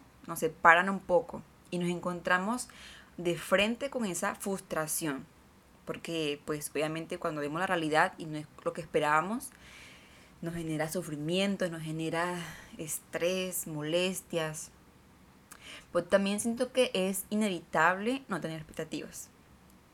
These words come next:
Siempre tenemos expectativas de alguien o de algo, porque somos seres humanos y a veces está como en nuestra, en nuestro A D N. Pero esto lo vamos formando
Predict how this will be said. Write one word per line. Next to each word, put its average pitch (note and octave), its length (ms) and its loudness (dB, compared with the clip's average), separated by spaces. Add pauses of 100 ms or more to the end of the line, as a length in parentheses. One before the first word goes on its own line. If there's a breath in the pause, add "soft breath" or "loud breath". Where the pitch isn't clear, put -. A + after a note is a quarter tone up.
(460)
Siempre E3 340 -4
tenemos F3+ 320 -4
expectativas E3 460 0
de E3+ 120 4
alguien G3 640 2 (180)
o E3+ 100 -2
de D3+ 140 4
algo, D3 320 6
porque D3+ 380 -10 (540 loud breath)
somos F#3 300 2
seres G3 180 0
humanos D#3 500 4
y D#3+ 140 -6
a D#3 40 -2
veces D#3 280 -4
está F3 200 -4
como F3+ 220 -2
en E3+ 60 -4
nuestra, D3+ 600 -2 (360 loud breath)
en D#3 100 -8
nuestro D#3 340 -4
A D#3+ 80 4
D D#3+ 260 0
N. C#3+ 200 -8 (1400 loud breath)
Pero G3+ 300 4
esto B3+ 240 0
lo C4 80 6
vamos A3+ 280 4
formando F3 580 2